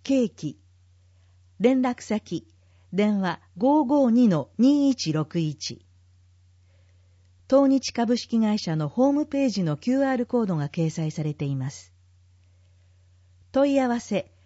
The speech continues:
商工業振興課、電話五二五の三七二一。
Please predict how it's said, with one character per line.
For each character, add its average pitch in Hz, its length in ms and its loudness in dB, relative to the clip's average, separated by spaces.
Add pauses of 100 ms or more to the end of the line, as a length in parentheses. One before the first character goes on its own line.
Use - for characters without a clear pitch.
(220)
商 294 280 2
工 277 280 2
業 247 200 2
振 226 280 0
興 202 260 -4
課、 - 240 -8 (340)
電 190 260 2
話 170 240 -2
五 262 320 4
二 277 260 0
五 185 180 2
の 147 200 -2
三 294 320 -4
七 220 260 0
二 156 320 0
一。 - 380 -10